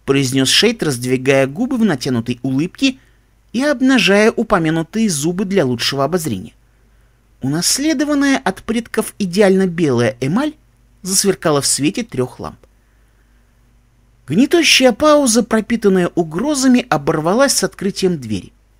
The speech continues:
Шейд вынужден был подвинуться, спрятать зубы и вернуть на место очки — чтобы избавиться от угрожающего облика, потому что перед верховным командующим Грифонии Республики агрессию показывать не стоило.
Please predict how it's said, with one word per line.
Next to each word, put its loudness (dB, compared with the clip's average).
Шейд 0
вынужден 0
был -4
подвинуться, -4
спрятать 0
зубы -2
и -8
вернуть 0
на 2
место 2
очки — -2
чтобы -6
избавиться 0
от -2
угрожающего -2
облика, -4
потому -2
что -6
перед -4
верховным -4
командующим -2
Грифонии -2
Республики -4
агрессию 0
показывать -2
не -2
стоило. -6